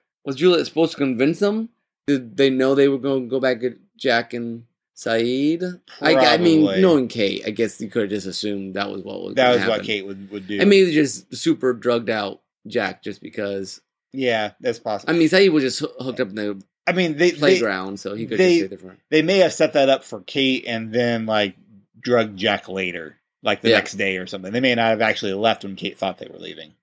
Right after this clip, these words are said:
Speaker 1: Well, that's true, too. I mean, Saeed would have seen something somewhere, but
Speaker 2: Possibly, but what we, we don't really know where
Speaker 1: it,
Speaker 2: he was
Speaker 1: it
Speaker 2: locked
Speaker 1: doesn't
Speaker 2: up.
Speaker 1: really matter, necessarily. I mean, he was, he was chained to the playset a couple episodes ago.
Speaker 2: Oh,
Speaker 1: He
Speaker 2: yeah, but
Speaker 1: could've
Speaker 2: he
Speaker 1: still been
Speaker 2: probably,
Speaker 1: there.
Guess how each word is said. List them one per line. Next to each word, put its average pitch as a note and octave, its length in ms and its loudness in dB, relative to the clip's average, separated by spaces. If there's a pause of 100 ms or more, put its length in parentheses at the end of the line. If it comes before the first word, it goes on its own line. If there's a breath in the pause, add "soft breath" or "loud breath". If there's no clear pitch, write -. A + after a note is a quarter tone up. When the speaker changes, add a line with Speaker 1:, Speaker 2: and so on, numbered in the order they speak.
(140)
Speaker 1:
Well, A#2 120 0
that's B2 220 2
true, A2 160 -6
too. A2 240 -6
I A#2+ 60 -4
mean, C3+ 140 2
Saeed D3 240 6
would A#2 160 0
have F#2+ 60 -12
seen G2+ 180 -8
something F#2+ 380 -6
somewhere, F#2 360 -8
but F2+ 300 -10 (480)
Speaker 2:
Possibly, G2+ 440 -2
but B2 120 -4
what C3 160 4
we, C3 140 4
we C3+ 220 0
don't C#3 160 4
really A#2 180 2
know G#2+ 200 -4
where G#2+ 220 -2
Speaker 1:
it, G2 80 -6
Speaker 2:
he F#2+ 80 -8
was F#2 160 -8
Speaker 1:
it - 40 -2
Speaker 2:
locked - 100 4
Speaker 1:
doesn't C3 160 2
Speaker 2:
up. F#2+ 100 -4
Speaker 1:
really F#2+ 100 -10
matter, - 400 -12
necessarily. G1+ 520 -12 (120)
I E3 60 0
mean, G3 80 6
he G3+ 80 6
was, F3+ 220 4
he F3+ 140 0
was F3+ 380 2 (160)
chained C#3 300 0
to A#2+ 80 0
the G2 320 -4 (180)
playset A#2+ 520 -2
a - 20 -20
couple G#2 240 -10
episodes - 380 -10
ago. - 140 -12
Speaker 2:
Oh, E3+ 80 4
Speaker 1:
He D#3 100 6
Speaker 2:
yeah, C#3+ 60 6
but C#3 100 6
Speaker 1:
could've C#3 60 4
Speaker 2:
he C#3+ 60 0
Speaker 1:
still E3 120 4
been D3 80 6
Speaker 2:
probably, G2 180 -6
Speaker 1:
there. F#2+ 120 -16